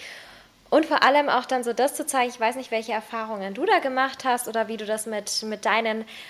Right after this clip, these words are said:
Kunden zum Beispiel besprichst oder in deinen Kursen besprichst, aber wenn ich so beides habe, was ja bei mir auch sehr relevant ist, ne? Job und, ähm, Selbstständigkeit,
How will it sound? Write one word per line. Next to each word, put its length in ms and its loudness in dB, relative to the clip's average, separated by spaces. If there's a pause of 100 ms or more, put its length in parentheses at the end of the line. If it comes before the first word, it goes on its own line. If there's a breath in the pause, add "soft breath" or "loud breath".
(140 loud breath)
Kunden 380 4
zum 120 -2
Beispiel 300 2
besprichst 460 -2
oder 140 0
in 40 -6
deinen 160 -4
Kursen 380 -2
besprichst, 420 -4
aber 140 -2
wenn 120 0
ich 140 -6
so 140 -2
beides 540 6
habe, 260 0
was 160 0
ja 100 0
bei 140 0
mir 240 6
auch 80 6
sehr 240 2
relevant 400 2
ist, 160 -2
ne? 200 2
Job 300 4
und, 400 0
ähm, 380 2
Selbstständigkeit, 1040 2